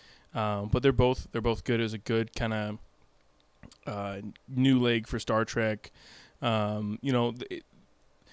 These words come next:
Star Trek was never supposed to be about the action, but I think that's necessary to bring it into the modern age, uh, and make it into a film series. I think the action was, I think the action is good. Um, but let's, uh,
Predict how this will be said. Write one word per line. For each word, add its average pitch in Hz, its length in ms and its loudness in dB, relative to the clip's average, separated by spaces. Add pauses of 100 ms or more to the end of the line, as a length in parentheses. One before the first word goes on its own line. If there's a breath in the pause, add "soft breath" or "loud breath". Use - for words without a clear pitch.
(880 soft breath)
Star 196 200 4
Trek 208 180 2
was 175 80 0
never 180 180 4
supposed 165 340 2
to - 60 0
be 147 60 4
about 139 160 2
the 113 140 0
action, 160 500 -2 (360)
but 127 120 4
I 127 60 2
think 143 220 -2
that's 135 260 0
necessary 113 520 -2
to 110 80 -2
bring 110 160 -2
it 113 80 0
into 110 120 -4
the 104 80 -4
modern 104 320 -4
age, 101 440 -10 (160)
uh, 107 220 -4
and 113 160 -2
make 117 180 0
it 120 60 0
into 113 160 0
a 107 60 -4
film 117 300 -2
series. 127 480 0
I 117 60 -4
think 117 140 -8
the 101 80 -4
action 104 580 -6
was, 110 580 -10 (640)
I 127 40 -4
think 131 140 -2
the 117 80 0
action 120 280 -2
is 101 100 -10
good. 98 260 -14 (500 soft breath)
Um, 98 380 -6 (680 loud breath)
but 143 240 -2 (640 soft breath)
let's, 185 280 0
uh, 151 340 2